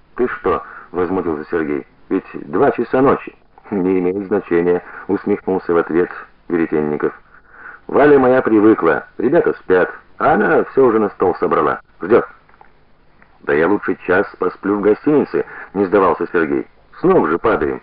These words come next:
и тебе советую. И провожать нас не обязательно». «У нас так не делается»,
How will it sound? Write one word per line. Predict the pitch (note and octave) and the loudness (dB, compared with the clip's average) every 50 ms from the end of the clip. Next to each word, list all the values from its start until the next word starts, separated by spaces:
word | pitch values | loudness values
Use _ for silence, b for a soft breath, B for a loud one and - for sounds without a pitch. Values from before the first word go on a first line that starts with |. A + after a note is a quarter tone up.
| B B B B | B B B B
и | F#2 | -8
тебе | - G#2 G2 A2 A#2 A#2 | -6 -4 -2 -2 -2 0
советую. | - A#2+ B2 B2 A#2+ - B2 B2+ C3 B2+ - _ _ _ _ _ _ _ | 0 0 0 0 0 0 0 -2 -2 -2 -6 _ _ _ _ _ _ _
И | - A#2 | -6 -4
провожать | - - - C3+ C#3 A2+ - D3+ D#3 - | -2 0 0 2 2 2 2 2 2 0
нас | G2+ E2+ D#2+ - | 0 -2 -2 -2
не | - F#2+ | 0 0
обязательно». | F#2 E2+ F2+ D#2 D#2 D2+ D2+ - F2 F#2 G#2 A2+ - - - _ _ _ _ B B B B B B B B B B B B B B B B B B B B B B | 0 0 0 0 0 -2 -2 -2 -2 -2 0 -2 -2 -4 -8 _ _ _ _ B B B B B B B B B B B B B B B B B B B B B B
«У | - C#3 D3+ | 2 2 4
нас | D#3 D#3+ E3 D#3+ - - | 4 4 2 0 0 0
так | C#3+ C#3 C#3 - | 0 0 0 2
не | C3+ C3+ A#2+ | 0 2 2
делается», | G2+ G#2 G2+ G2+ G2+ G2+ F#2 - - - G#2 G2+ G2 F#2 | 4 4 4 4 4 2 0 -2 -4 -2 0 0 0 -2